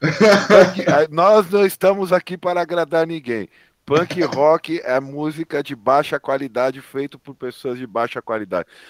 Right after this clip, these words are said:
Nós somos pessoas de baixíssimo padrão.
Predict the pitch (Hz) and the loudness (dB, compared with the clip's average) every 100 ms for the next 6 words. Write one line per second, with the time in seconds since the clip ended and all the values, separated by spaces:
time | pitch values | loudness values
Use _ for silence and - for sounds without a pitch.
0 | _ - 117 - 147 151 139 147 135 147 | _ -4 -4 -2 -4 -4 -4 -4 -2 0
1 | 143 123 135 139 _ _ _ _ _ _ | 0 0 -6 -6 _ _ _ _ _ _
2 | - 147 147 - 165 180 - 170 160 156 | 0 0 0 -4 -4 -6 -8 -8 -2 0
3 | 147 123 110 92 | 2 2 2 -2